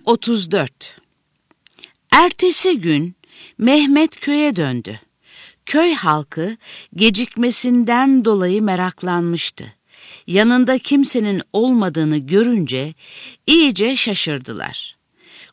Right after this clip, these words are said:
Koca İsmail, "Nerede kaldın emmizade?" "Sorma emmi, geciktim." "Yanında kimse de yok. Yoksa Arsin gelmedi mi?" "Kayseri'ye geldi de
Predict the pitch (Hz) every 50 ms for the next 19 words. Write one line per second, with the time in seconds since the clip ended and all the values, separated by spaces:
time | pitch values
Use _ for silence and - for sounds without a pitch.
0 | _ - - 311 320 240 349 349 294 247 208 - - 196 208 196 196 190 190 185
1 | 190 196 175 _ _ - _ _ _ - 170 202 220 240 254 233 294 294 - -
2 | 277 262 240 220 208 170 196 190 180 - - _ - 202 202 208 220 233 254 240
3 | 240 285 277 285 285 277 214 240 220 175 139 117 - _ _ _ _ _ _ _
4 | _ _ _ _ _ - - - - - 330 302 285 254 220 208 202 190 180 -
5 | - - 185 180 175 170 170 170 165 160 175 233 294 269 185 196 202 - _ _
6 | - 143 - 120 - _ _ _ _ _ - - _ _ - 170 190 214 233 247
7 | 269 269 262 277 294 - - 285 294 285 247 - 311 311 233 285 277 262 247 240
8 | 247 262 247 - _ _ - - - _ - 180 202 226 214 - - 254 247 -
9 | - - 185 214 226 226 - - - 247 240 240 233 202 240 233 254 285 320 339
10 | 349 339 254 220 214 185 170 151 147 143 139 _ _ _ _ _ _ _ _ _
11 | - - _ - - - - - - - - - - _ _ _ _ _ _ _
12 | _ - - 277 311 359 381 339 - - 269 240 214 196 185 180 180 175 156 156
13 | 175 165 175 180 170 160 254 269 208 208 147 127